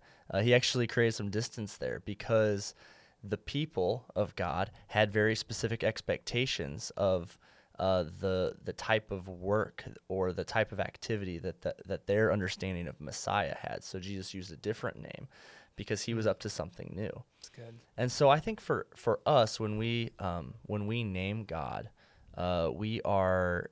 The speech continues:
Speaker 1: um, yeah, we're bringing clarity to s-, to an idea that's, that's quite broad and quite big. Um, it's easy to talk about God as a concept. Uh, even you look at our, the founding fa-, fathers of our, um, of our nation, right? They referred to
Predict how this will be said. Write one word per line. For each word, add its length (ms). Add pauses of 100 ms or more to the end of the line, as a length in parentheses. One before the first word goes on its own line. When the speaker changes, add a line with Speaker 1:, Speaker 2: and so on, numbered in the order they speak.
Speaker 1:
um, 380
yeah, 160
we're 120
bringing 360
clarity 560
to 140
s-, 200
to 160
an 80
idea 580
that's, 420
that's 200
quite 320
broad 380
and 120
quite 240 (120)
big. 280 (520)
Um, 160
it's 120
easy 200
to 80
talk 200
about 200
God 240
as 100
a 60
concept. 720 (100)
Uh, 140
even 340
you 120
look 140
at 120
our, 200 (140)
the 80
founding 340
fa-, 300
fathers 420
of 100
our, 240 (540)
um, 260
of 140
our 180
nation, 440
right? 280
They 220
referred 480
to 260